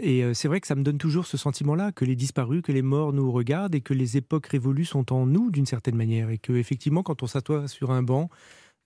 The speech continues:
euh, dans les jardins du Luxembourg ou les jardins du Palais Royal, euh, moi, je peux pas ne pas penser à ceux qui s'y sont assis avant moi. Et,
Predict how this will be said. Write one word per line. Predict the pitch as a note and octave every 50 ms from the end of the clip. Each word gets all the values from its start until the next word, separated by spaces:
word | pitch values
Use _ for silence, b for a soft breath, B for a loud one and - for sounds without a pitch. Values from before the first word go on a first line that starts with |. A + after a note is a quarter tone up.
| B2+ A#2 C3
euh, | C3+ B2+ B2+
dans | B2 B2
les | B2 A#2
jardins | A#2 B2 A#2+ B2+
du | B2 A#2+
Luxembourg | A#2 A#2+ A#2 - - C3 A#2+ A2+ B2+ C#3 D#3 D#3
ou | D3 C3+
les | B2 A#2+
jardins | A2+ A#2+ A#2 A#2+ B2
du | A#2+ A#2+
Palais | A2+ - A#2 A#2
Royal, | A2+ G#2+ A#2 A#2 B2 C#3+ F3 F#3+ F#3 F3 G3+ F#3
euh, | C3+ B2 A#2+ A#2+ A#2 A2 b b b b b b -
moi, | D#3
je | D#3+ -
peux | - C3
pas | - C3+
ne | C#3+ C#3+
pas | B2+ B2+ A#2
penser | - B2+ A#2 - - D3+
à | B2+
ceux | - - C#3+
qui | - - B2
s'y | - - -
sont | - C#3+ C3+
assis | B2 A2+ - - C3+
avant | B2+ A#2+ A2+ B2+ A#2+
moi. | A#2+ B2 C#3 E3+ G3 A3 B B B B B B B B -
Et, | B2+ A#2+ A#2+ A#2 A#2 A#2 A#2 A2+ A2